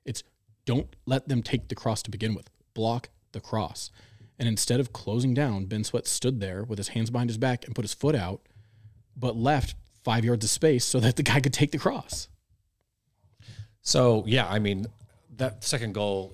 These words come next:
Speaker 2: Sweat, is the main issue in my mind. It was a pretty bang-bang play. I don't know if those guys could have done anything, but I get it. But the first goal, um, Zusi, he's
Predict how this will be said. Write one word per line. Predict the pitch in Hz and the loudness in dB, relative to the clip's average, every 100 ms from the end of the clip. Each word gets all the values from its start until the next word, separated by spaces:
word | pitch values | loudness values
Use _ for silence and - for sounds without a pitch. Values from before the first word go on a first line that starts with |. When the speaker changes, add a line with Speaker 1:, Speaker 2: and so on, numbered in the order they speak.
| - | -6
Speaker 2:
Sweat, | - - 110 98 - | 0 0 0 -4 -4
is | 92 | -6
the | 90 | -6
main | 87 90 87 | -4 -6 -6
issue | 87 - 85 78 | -8 -6 -6 -8
in | 78 | -8
my | 78 85 | -8 -6
mind. | 82 85 85 - - _ _ _ _ _ _ _ | -6 -6 -8 -12 -20 _ _ _ _ _ _ _
It | - | -6
was | 120 | -4
a | 117 | -2
pretty | 151 107 | -2 0
bang-bang | 92 101 92 98 | 0 0 -2 -4
play. | 92 101 90 - | -6 -6 -6 -4
I | 113 | -4
don't | 110 | -4
know | 95 | -4
if | 92 | -6
those | 90 85 | -6 -8
guys | 82 80 | -6 -8
could | - 107 | -8 -8
have | 101 | -4
done | 117 | -4
anything, | 117 110 113 110 104 - _ _ - | -4 -4 -4 -4 -8 -16 _ _ -12
but | 98 | -8
I | 101 | -8
get | - | -8
it. | - - - - _ | -14 -16 -20 -20 _
But | 127 | -4
the | 123 | -2
first | - 143 123 - | 2 2 2 -2
goal, | 80 69 - - - - - | -2 -4 -6 -16 -20 -20 -14
um, | 92 90 90 101 | -12 -8 -6 -6
Zusi, | 101 113 120 90 71 - - 104 - - - - - - _ | -4 -2 -2 -4 -6 -16 -14 -16 -16 -20 -20 -20 -20 -20 _
he's | 139 110 101 | -6 -2 -2